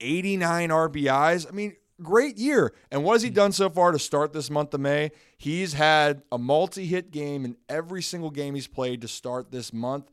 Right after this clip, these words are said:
Speaker 1: He's gonna be just fine. The other guy's Gunnar Henderson, where, again, I know it's not what people are hoping because everyone's expecting this tremendous player to have all the success all the time.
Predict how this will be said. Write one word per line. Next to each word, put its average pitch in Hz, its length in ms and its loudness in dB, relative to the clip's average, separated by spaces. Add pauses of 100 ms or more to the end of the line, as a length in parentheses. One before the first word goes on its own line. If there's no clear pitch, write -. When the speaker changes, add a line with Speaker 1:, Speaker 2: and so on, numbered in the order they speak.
(480)
Speaker 1:
He's 208 260 -4
gonna 240 140 -2
be 220 120 0
just 190 300 4
fine. 139 300 0
The 123 80 -4
other 180 160 -2
guy's 190 320 2
Gunnar 170 260 -2
Henderson, 156 520 -4
where, 123 160 -2
again, 143 480 -4
I 123 140 -6
know 147 360 4
it's 160 180 2
not 151 260 -2
what 135 120 -6
people 147 260 -6
are 135 100 -4
hoping 135 520 -2 (320)
because 143 720 0
everyone's 143 360 -4
expecting 156 640 -4
this 139 220 -2
tremendous 160 800 -4 (420)
player 180 520 2
to 151 200 -4
have 147 220 2
all 160 220 0
the 175 80 -4
success 160 400 -6
all 156 60 -6
the 147 80 -6
time. 139 360 -6